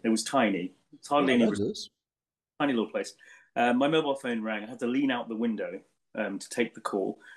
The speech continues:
Speaker 1: At the time, I'm looking for investors. I'm looking for, um, to raise a couple of million quids for some equity in a limited company. Um, it was George Soral, Donald Trump's family lawyer,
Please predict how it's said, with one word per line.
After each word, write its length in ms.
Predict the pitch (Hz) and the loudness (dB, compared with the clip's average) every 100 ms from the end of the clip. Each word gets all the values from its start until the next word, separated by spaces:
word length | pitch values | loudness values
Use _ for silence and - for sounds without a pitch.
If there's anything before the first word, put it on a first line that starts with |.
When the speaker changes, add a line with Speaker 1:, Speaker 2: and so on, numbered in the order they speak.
| - | -2
Speaker 1:
At 80 | 127 | 0
the 60 | |
time, 260 | 131 170 180 | 2 2 4
I'm 140 | 165 | 4
looking 260 | 135 139 120 | 2 2 0
for 160 | - 117 | 0 0
investors. 640 | 110 107 - - 92 92 | 0 -2 -4 -8 -10 -2
I'm 120 | 107 | 2
looking 260 | 120 - 113 | 2 2 0
for, 280 | - 104 - _ _ _ _ - | 2 2 2 _ _ _ _ -4
um, 160 | 98 98 | -2 -2
to 120 | 110 | -2
raise 720 | 101 104 101 98 92 - - - | 2 4 4 2 0 -6 -12 -12
a 60 | - | -6
couple 220 | - 107 | -4 -2
of 60 | 101 | 0
million 280 | 104 95 90 | 2 0 -2
quids 560 | - 101 90 - - - - _ _ _ _ _ | 0 0 0 -4 -6 -10 -20 _ _ _ _ _
for 200 | 107 95 | -4 -2
some 160 | 107 | -2
equity 400 | 98 - 98 104 | -2 -2 -4 -2
in 80 | 95 | 0
a 20 | |
limited 420 | 98 92 92 92 | 2 0 -2 -6
company. 360 | - 90 90 80 _ _ _ - 107 | -6 -8 -8 -10 _ _ _ -6 0
Um, 400 | 107 104 104 - _ _ - _ _ _ - | 2 2 2 -2 _ _ -20 _ _ _ 0
it 200 | 127 135 | 2 4
was 440 | 127 113 - - _ | 4 2 -4 -8 _
George 300 | 117 151 160 | 2 6 6
Soral, 560 | - 131 110 95 98 113 - - | 4 2 4 4 0 -4 -14 -12
Donald 380 | - 131 127 117 | -4 -2 -2 -6
Trump's 680 | - 123 110 107 - - - _ _ _ _ | -4 0 0 -2 -12 -14 -16 _ _ _ _
family 500 | - - 117 107 107 | -6 -2 2 2 2
lawyer, 460 | 101 92 90 101 | 2 0 -2 -6